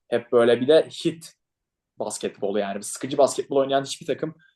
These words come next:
son dörde kalmadı. Hep böyle yıldız ışığı olan basketbol oynuyorlar hepsi. Yani dinamik, patlayıcı, yaşlı veya genç fark etmez. O yüzden ilginç bir, yeni bir şey bizi bekliyor. İlk bir şey bizi bekliyor. Yani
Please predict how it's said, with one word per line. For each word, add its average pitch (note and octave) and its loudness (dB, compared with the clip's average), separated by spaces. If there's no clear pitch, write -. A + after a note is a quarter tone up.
son C3 2
dörde B2+ 4
kalmadı. B2 -2
Hep B2+ -6
böyle A#2 2
yıldız B2 -4
ışığı A#2+ -4
olan A#2+ 0
basketbol G2 -10
oynuyorlar G2+ -8
hepsi. G#2+ -8
Yani G#2 -10
dinamik, A#2 -2
patlayıcı, A2 0
yaşlı A#2 0
veya A2 4
genç G#2 -10
fark - -10
etmez. - -8
O C#3 4
yüzden E3+ 2
ilginç D#3 -6
bir, D3+ -2
yeni C3+ -2
bir - -6
şey A#2 -4
bizi G#2 -6
bekliyor. - -8
İlk F3 -4
bir A2+ -14
şey A2 -4
bizi G2+ -2
bekliyor. C3 2
Yani G#2+ 2